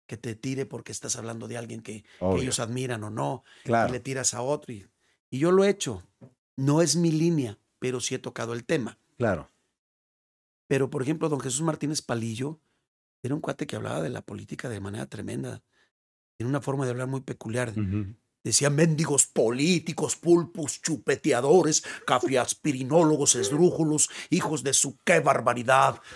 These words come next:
Speaker 1: Tenemos México, México, la gallina de los huevos de oro. Nos quitarán la gallina, pero nos quedan las chivas rayadas del Guadalajara, señor."
Speaker 2: <laughs> Está
Speaker 1: Hablaba
Speaker 2: bueno.
Speaker 1: extraordinario,
Speaker 2: Sí.
Speaker 1: aunque es-, era netamente político,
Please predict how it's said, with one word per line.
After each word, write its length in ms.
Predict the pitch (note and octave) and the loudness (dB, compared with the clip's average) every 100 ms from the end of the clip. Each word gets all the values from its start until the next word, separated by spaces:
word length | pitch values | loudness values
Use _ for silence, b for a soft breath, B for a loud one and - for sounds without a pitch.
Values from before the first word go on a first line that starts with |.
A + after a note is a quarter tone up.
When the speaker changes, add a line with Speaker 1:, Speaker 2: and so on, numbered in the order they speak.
| B | B
Speaker 1:
Tenemos 400 | C3+ D#3 D3+ A2+ | 0 2 2 0
México, 500 | D3 D#3 C#3+ - B2+ B - | 0 0 -2 -6 -8 B 0
México, 460 | E3+ F3+ D#3+ D3+ | 2 4 2 2
la 140 | C#3+ C#3 | 4 4
gallina 480 | C3+ B2 E3+ D#3 | 2 2 0 2
de 80 | C#3 | 0
los 160 | C3 A#2+ | -2 0
huevos 280 | D3+ D3 C3 | 0 2 2
de 60 | |
oro. 400 | C3 C#3+ C3+ C3 B B | 4 6 4 2 B B
Nos 180 | - D3+ | 2 2
quitarán 340 | - B2 D3 D#3+ | 2 2 2 4
la 100 | C#3+ | 2
gallina, 460 | B2+ C#3+ E3+ D#3+ | 2 2 4 4
pero 160 | C#3+ C3+ | 2 0
nos 160 | C3 - | 2 4
quedan 420 | D3+ D#3 D3+ C#3 | 4 6 4 4
las 180 | A#2+ - | 0 0
chivas 340 | C#3 D3+ D3+ | -2 0 0
rayadas 440 | B2+ G#2 A2 C3 | 0 -2 -2 0
del 100 | C3 | -2
Guadalajara, 640 | C#3+ C#3+ C3 - B2+ A#2+ A#2 | 0 0 0 4 4 4 2
señor." 300 | - A3+ - | 0 0 0
Speaker 2:
<laughs> 920 | F3+ D#3+ - D#3 C3 G#3+ A#3+ A3+ - | 0 0 -4 -4 -6 -4 2 2 0
Está 160 | B2+ B2+ | -4 4
Speaker 1:
Hablaba 280 | G#2 G#2+ | 6 6
Speaker 2:
bueno. 180 | G2+ G2 - _ _ _ _ _ | 4 -2 -10 _ _ _ _ _
Speaker 1:
extraordinario, 680 | B2 - C#3+ A#2 C3+ D3 D3 | -10 0 2 4 4 4 2
Speaker 2:
Sí. 40 | |
Speaker 1:
aunque 160 | B2+ B2+ | 0 -2
es-, 200 | A#2+ - - | -4 -6 -6
era 180 | D3 | -4
netamente 480 | C#3+ D#3 D#3 D3+ C#3+ | -2 -2 0 -2 -2
político, 640 | C#3+ C3 B2+ C3+ D#3 D#3+ | -6 -8 -8 -6 -4 -4